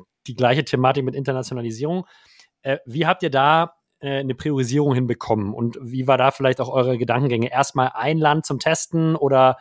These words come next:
direkt zwei bis drei, um auch A-B-Testing-Möglichkeiten zu haben? Wenn ja, welche Märkte?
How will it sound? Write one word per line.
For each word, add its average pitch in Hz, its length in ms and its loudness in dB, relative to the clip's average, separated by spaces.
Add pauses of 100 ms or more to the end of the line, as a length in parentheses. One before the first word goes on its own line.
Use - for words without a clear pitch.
(280)
direkt 139 280 0
zwei 131 220 2
bis 127 140 -2
drei, 143 380 2
um 139 100 -2
auch 127 180 -4
A-B-Testing-Möglichkeiten 147 1500 -2
zu - 180 -4
haben? 147 400 0 (720)
Wenn 135 420 0
ja, 131 320 2
welche 131 400 2
Märkte? 165 640 4